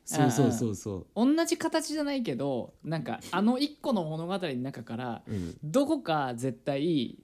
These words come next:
Speaker 2: その自分のコンプレックスとシンクロする部分が絶対どこかにあるっていう、
Speaker 1: うん。いや、そうそうそうそう。
Speaker 2: 映画だと思ったね、
Speaker 1: うん、
Speaker 2: あれは。
Speaker 1: そうだよね。
Speaker 2: うんうんうん。
Speaker 1: ってことは、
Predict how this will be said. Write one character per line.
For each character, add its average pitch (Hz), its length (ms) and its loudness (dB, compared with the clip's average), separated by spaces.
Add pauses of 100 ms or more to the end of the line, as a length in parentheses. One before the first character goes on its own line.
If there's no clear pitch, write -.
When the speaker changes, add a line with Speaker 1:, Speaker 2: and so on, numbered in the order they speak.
(120)
Speaker 2:
そ - 200 0
の 131 80 0
自 123 160 0
分 175 260 2
の 202 80 4
コ 156 140 -6
ン 147 100 -2
プ 165 120 -2
レ 175 80 2
ッ 175 120 -2
ク 131 100 -8
ス - 140 -12
と 131 380 -4
シ - 180 -2
ン - 140 4
ク 175 80 2
ロ 170 80 4
す 180 100 0
る 175 80 2
部 185 120 2
分 117 200 -2
が 120 100 -4
絶 131 280 -2
対 277 180 4
ど 269 80 2
こ 247 140 0
か 156 80 2
に 127 100 0
あ 123 80 0
る 113 80 -2
っ - 40 -4
て - 180 -8
い 131 100 6
う、 - 20 6
Speaker 1:
う 139 40 6
ん。 - 20 4
い 151 40 4
や、 170 60 4
そ 160 120 8
う 127 80 6
そ 120 160 2
う 101 60 2
そ - 140 -4
う - 0 -
そ - 0 -
う。 - 80 2
Speaker 2:
映 139 60 0
画 135 140 0
だ 139 100 0
と 120 180 -4
思 123 300 -2
っ 117 40 -6 (140)
た 98 280 -4
ね、 123 240 -2
Speaker 1:
う 127 80 0
ん、 123 60 6
Speaker 2:
あ - 20 8
れ 117 120 6
は。 123 80 0
Speaker 1:
そ 147 100 6
う 127 40 8
だ 104 60 6
よ 85 100 0
ね。 101 220 -2
Speaker 2:
う - 20 2
ん 123 180 2
う 123 40 0
ん 117 180 2
う 120 60 -2
ん。 - 20 2
Speaker 1:
っ - 20 2
て 392 100 8
こ 370 120 0
と 370 160 2
は、 135 380 2